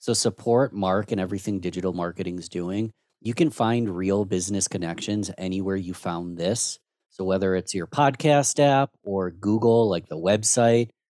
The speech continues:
just type in Real Business Connections. And if you don't find me, try to find me and let me know, 'cause I'm not doing my job as a marketer, but just type in <laughs> Real Business Connections and I'll pop up.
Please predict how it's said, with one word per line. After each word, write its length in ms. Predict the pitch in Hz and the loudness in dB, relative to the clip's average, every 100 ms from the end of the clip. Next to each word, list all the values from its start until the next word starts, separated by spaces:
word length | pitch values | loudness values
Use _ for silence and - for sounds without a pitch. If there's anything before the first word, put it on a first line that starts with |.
| _ - | _ -6
just 160 | 107 - | -2 0
type 220 | 110 107 | 0 2
in 120 | 120 | 0
Real 380 | 90 92 101 98 | 0 0 2 2
Business 440 | 95 92 101 92 | 0 -2 -2 -4
Connections. 800 | - 92 87 90 - 117 120 120 - _ _ - | -4 -6 -8 -6 0 0 0 -2 -10 _ _ -8
And 100 | 98 | -6
if 120 | - | -6
you 140 | 92 - | -8 0
don't 320 | 117 147 170 | 4 4 4
find 480 | - 101 98 95 90 | 0 -2 0 0 -2
me, 440 | 92 92 92 92 - _ _ _ _ _ - | 0 0 0 -2 -8 _ _ _ _ _ -6
try 220 | - 123 | 0 2
to 80 | 120 | 2
find 260 | 120 107 | 2 2
me 80 | 110 | 2
and 80 | 98 | 0
let 140 | 95 | 0
me 100 | 92 | -2
know, 180 | 90 90 | 0 0
'cause 160 | 87 92 | -2 -4
I'm 120 | 92 | -4
not 180 | 90 90 | -4 -4
doing 180 | 92 92 | -6 -6
my 120 | 87 | -6
job 260 | 90 85 | -4 -4
as 100 | 87 | -6
a 40 | 90 | -8
marketer, 500 | 85 85 - 160 165 | -6 -8 -8 -10 -8
but 140 | 90 | -6
just 160 | - - | -4 0
type 200 | 110 104 | 0 0
in 200 | 101 104 - | -2 -2 -8
<laughs> 140 | _ | _
Real 380 | 127 131 143 139 | 0 4 6 6
Business 480 | 127 123 117 120 110 | 4 4 4 2 2
Connections 800 | - 101 98 - 110 101 104 90 | 0 0 -2 -2 -2 0 0 -2
and 460 | 90 95 92 90 | -4 -4 -2 -4
I'll 120 | 80 85 | -6 -8
pop 280 | - 82 | -10 -10
up. 200 | 85 69 | -10 -12